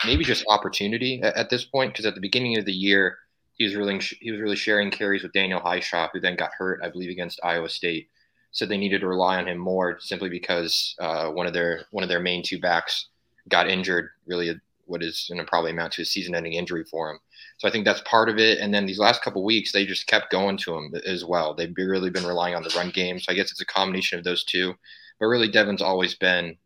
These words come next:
you know, that talented. I mean, I think Texas fans saw that last year in, in the game in Austin, and I think he's just gotten even better,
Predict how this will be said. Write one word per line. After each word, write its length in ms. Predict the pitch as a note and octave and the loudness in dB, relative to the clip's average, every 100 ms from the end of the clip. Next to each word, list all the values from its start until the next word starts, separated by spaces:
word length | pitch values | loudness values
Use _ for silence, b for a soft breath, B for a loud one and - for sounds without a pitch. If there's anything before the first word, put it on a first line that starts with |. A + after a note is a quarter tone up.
| - | -6
you 80 | |
know, 100 | F2+ | -2
that 200 | F2 E2+ | 2 0
talented. 720 | - F2 E2+ E2 - D#2+ D#2 C#2 - | 2 2 2 -2 -4 -6 -6 -12 -10
I 40 | |
mean, 120 | D#2+ | -6
I 60 | E2 | -6
think 180 | F2+ D#2+ _ _ - | -8 -12 _ _ -4
Texas 280 | F#2+ F#2+ - | -4 -2 -2
fans 240 | F2+ E2+ | -2 -2
saw 100 | F2 | -2
that 160 | F2 D2+ | 0 0
last 320 | F2 E2+ - | 0 0 -2
year 280 | E2+ D#2+ - - B B | -2 -4 -6 -12 B B
in, 120 | - F#2+ | -4 -2
in 120 | F#2 | -2
the 60 | |
game 180 | F2 F2+ | 0 0
in 60 | E2+ | 0
Austin, 500 | D#2+ E2+ - F2 E2 | -2 -2 0 -2 -2
and 80 | E2 | -4
I 60 | |
think 240 | - F2 - | -4 -4 -4
he's 160 | - | -4
just 260 | - - - | -6 -8 -4
gotten 200 | F2 D#2+ | -2 -2
even 240 | F2 E2 | -6 -6
better, 400 | D#2+ E2 D#2+ D#2 | -4 -2 -2 -6